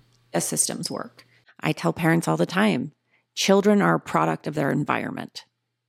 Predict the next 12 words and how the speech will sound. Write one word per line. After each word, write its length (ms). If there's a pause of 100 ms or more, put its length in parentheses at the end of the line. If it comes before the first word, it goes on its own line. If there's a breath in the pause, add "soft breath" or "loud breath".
(560 soft breath)
What 240
is 140
happening 460
in 120
your 140
child's 400
environment 640
that 120
they're 140
behaving 440
this 220
way? 160